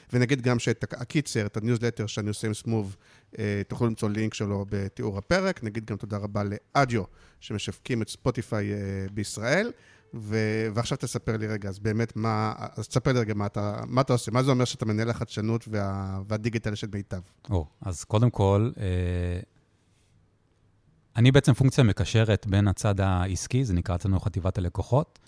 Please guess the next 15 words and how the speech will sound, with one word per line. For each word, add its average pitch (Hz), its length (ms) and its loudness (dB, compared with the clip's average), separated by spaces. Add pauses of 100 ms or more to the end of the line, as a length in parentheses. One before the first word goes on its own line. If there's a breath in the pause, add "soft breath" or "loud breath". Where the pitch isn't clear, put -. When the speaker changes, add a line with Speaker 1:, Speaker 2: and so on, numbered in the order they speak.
Speaker 1:
מהמם. 113 180 0
Speaker 2:
לבין 110 320 6
ה-, 92 360 2 (100)
אה, 92 120 -4
מחלקת 101 380 -2
השיווק, 110 380 0
לבין 101 280 6
ה-I 92 160 6
T. - 140 0 (680 soft breath)
אה, 98 60 -8 (360)
אני 90 120 -4
כפוף 104 320 -2
ישירות 98 440 2
למנכ"ל 90 680 2
הקבוצה, 95 440 2